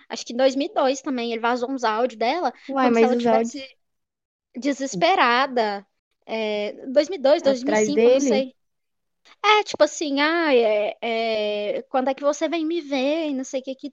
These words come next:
Speaker 1: tem.
Speaker 2: Ih.
Speaker 1: E aí, é, a assessoria da Mariah ficou tipo assim, gente, <laughs> eu amei, amei isso. É, "Gente, isso é uma impostora."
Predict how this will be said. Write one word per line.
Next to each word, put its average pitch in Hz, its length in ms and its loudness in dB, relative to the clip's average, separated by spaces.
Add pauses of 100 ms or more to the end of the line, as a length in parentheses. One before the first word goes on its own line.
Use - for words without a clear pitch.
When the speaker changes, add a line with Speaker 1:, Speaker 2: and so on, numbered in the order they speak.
(120)
Speaker 1:
tem. 285 560 0
Speaker 2:
Ih. 392 300 4
Speaker 1:
E 254 120 -2
aí, 269 840 0 (440)
é, 226 600 0
a 233 280 2
assessoria 240 580 0
da 220 120 -2
Mariah 226 420 0
ficou - 180 -2
tipo - 200 -8
assim, 247 440 -8 (200)
gente, 233 680 -6 (240)
<laughs> 247 460 -6 (220)
eu 247 180 2
amei, 254 500 0
amei 247 400 0
isso. 226 280 -10 (260)
É, 220 300 -4
"Gente, 247 520 -2
isso 247 160 -6
é 226 40 2
uma 233 200 -4
impostora." 240 760 -2